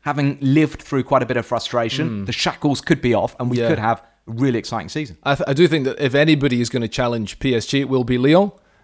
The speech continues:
Speaker 2: Um, whether they can do that over the duration of the season, uh, I think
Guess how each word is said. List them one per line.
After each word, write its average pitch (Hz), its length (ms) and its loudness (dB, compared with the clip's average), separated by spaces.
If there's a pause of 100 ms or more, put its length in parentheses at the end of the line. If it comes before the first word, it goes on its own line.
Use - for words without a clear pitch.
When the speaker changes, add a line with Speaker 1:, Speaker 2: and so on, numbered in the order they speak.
Speaker 2:
Um, 120 280 -2
whether 147 180 6
they 131 140 2
can 127 200 -2
do 139 200 0
that 131 260 2
over 123 160 -2
the 123 100 0
duration 123 440 0
of 110 80 -6
the 113 80 -2
season, 127 500 -2 (240)
uh, - 180 -14 (560)
I 110 80 -6
think 107 140 -8